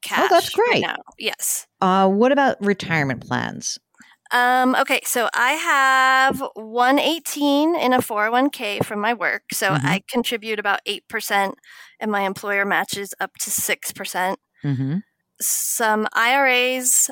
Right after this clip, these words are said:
Speaker 1: um, around sixty-seven thousand. And
Speaker 2: Mm-hmm.
Speaker 1: my husband just started, um, with his retirement savings. So he
Speaker 2: Okay.
Speaker 1: only has eight thousand in a Roth, but we are all set up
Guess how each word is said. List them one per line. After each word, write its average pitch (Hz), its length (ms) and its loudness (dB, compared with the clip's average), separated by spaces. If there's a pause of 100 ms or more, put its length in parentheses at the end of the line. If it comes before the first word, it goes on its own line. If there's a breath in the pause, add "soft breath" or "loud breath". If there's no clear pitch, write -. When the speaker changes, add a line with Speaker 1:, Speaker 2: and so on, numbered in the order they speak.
Speaker 1:
um, 208 800 0 (140)
around 208 260 0
sixty-seven 226 720 -4
thousand. 220 680 -2 (420)
And 208 280 2
Speaker 2:
Mm-hmm. 208 60 0
Speaker 1:
my 220 160 0
husband 247 800 0 (120)
just 233 600 0
started, 180 760 -4 (320)
um, 180 540 -2
with 196 240 -6
his 180 400 -8
retirement 175 420 -6
savings. - 360 -12
So 202 100 -4
he 214 160 -10
Speaker 2:
Okay. 214 60 2
Speaker 1:
only 208 180 0
has 196 420 -2 (100)
eight 240 220 -4
thousand 208 720 0 (400 loud breath)
in 220 140 0
a 208 60 0
Roth, 196 440 0
but 202 160 -2
we 196 140 -6
are 185 120 -2
all 196 160 -2
set 269 240 0
up 262 180 2